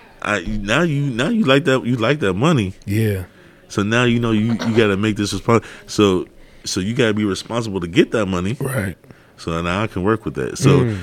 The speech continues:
Speaker 1: it's even the motivation of even, and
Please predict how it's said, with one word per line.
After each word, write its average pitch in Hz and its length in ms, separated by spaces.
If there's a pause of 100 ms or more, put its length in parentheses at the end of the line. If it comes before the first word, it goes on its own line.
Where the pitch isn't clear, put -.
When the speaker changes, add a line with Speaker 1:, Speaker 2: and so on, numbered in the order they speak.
(120)
Speaker 1:
it's 104 160
even 143 220
the 110 80
motivation 117 600
of 95 220
even, 147 460 (1160)
and 101 300